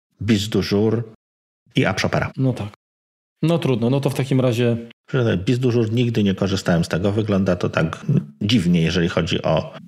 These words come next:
Speaker 1: design strony. Bałbym się. App Shopper jest też fajnym miejscem, no bo to jest kwestia tego, znaczy on
Speaker 2: Tak, tak, tak, tak, tak, tak.
Speaker 1: agreguje to, co jest dostępne w App Store'ach,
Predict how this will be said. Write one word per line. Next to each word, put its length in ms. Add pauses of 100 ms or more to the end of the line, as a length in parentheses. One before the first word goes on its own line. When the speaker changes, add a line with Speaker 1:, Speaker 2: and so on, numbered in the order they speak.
(220)
Speaker 1:
design 340
strony. 560 (1120)
Bałbym 420
się. 280 (540)
App 120
Shopper 300
jest 180
też 120
fajnym 280
miejscem, 280
no 80
bo 80
to 100
jest 160
kwestia 400
tego, 360
znaczy 260
on 340 (120)
Speaker 2:
Tak, 200
tak, 200
tak, 180
tak, 200
tak, 160
tak. 200
Speaker 1:
agreguje 500
to, 140
co 120
jest 180
dostępne 400
w 40
App 140
Store'ach, 460